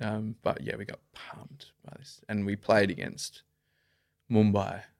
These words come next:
one of these games. And for them to get in the final, they had to chase. I think we got a hundred and fifty, and we're like, "Oof, we're on here, boys." Like, that's a pretty good score. We're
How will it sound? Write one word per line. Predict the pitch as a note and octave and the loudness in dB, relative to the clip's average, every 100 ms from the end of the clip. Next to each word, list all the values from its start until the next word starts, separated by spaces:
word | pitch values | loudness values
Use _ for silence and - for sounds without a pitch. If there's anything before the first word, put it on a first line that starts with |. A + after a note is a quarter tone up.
| _ | _
one | - A2 | -14 -10
of | - | -10
these | - | -12
games. | - - - G#2+ - - _ _ _ _ _ _ _ _ _ _ | -12 -12 -10 -14 -16 -20 _ _ _ _ _ _ _ _ _ _
And | - G#2 | -12 -8
for | G#2 | 6
them | G#2+ G2+ | 8 8
to | G2 | 2
get | G2 G2 - | -2 -2 -2
in | F#2+ | -8
the | G2 | -8
final, | - - F#2 G2 G#2+ C#3+ _ _ _ _ _ _ | -8 -8 -6 -4 -4 -6 _ _ _ _ _ _
they | G#2 | 2
had | G2+ F#2+ | 4 2
to | |
chase. | - - G2 F#2+ | -4 2 2 2
I | G2+ | 0
think | D#3 | 2
we | G3+ | 8
got | C3+ | 10
a | G#2+ | 10
hundred | G#2+ G2 | 6 2
and | F2 | -2
fifty, | - - F2 | -8 -12 -12
and | F2 | -10
we're | E2+ | -4
like, | E2+ - | -6 -2
"Oof, | G2+ E2 - - _ _ _ _ _ | -2 -2 -8 -20 _ _ _ _ _
we're | G#2+ G2+ | 4 4
on | G2 | 2
here, | G2 F#2+ | 0 -4
boys." | - - - | -6 -8 -4
Like, | G#2+ - _ | -2 -2 _
that's | A2+ - | 0 0
a | |
pretty | - G2+ | -2 -2
good | D2+ - | -4 -8
score. | - F#2+ F#2+ | 0 4 4
We're | F#2+ G2 - | 4 0 -2